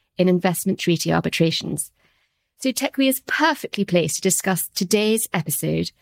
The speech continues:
which is Contracting for the Climate, Sustainability and Responsibility. Good morning.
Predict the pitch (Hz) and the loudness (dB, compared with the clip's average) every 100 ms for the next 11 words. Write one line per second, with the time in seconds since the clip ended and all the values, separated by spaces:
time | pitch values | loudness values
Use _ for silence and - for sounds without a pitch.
0 | _ _ 202 - 185 190 185 214 - 226 | _ _ -8 -6 0 0 2 -2 -2 -2
1 | 240 233 208 190 151 - - _ _ _ | -2 0 0 0 0 -4 -12 _ _ _
2 | _ - 170 196 190 196 180 165 165 - | _ -4 0 2 2 2 0 -2 -4 -4
3 | 165 160 160 - 170 180 180 160 143 - | -2 -2 -4 -2 -2 -2 -2 0 0 -2
4 | 156 160 _ _ _ _ _ - 233 208 | -4 -6 _ _ _ _ _ 0 2 4
5 | 185 175 170 170 | 2 2 2 -2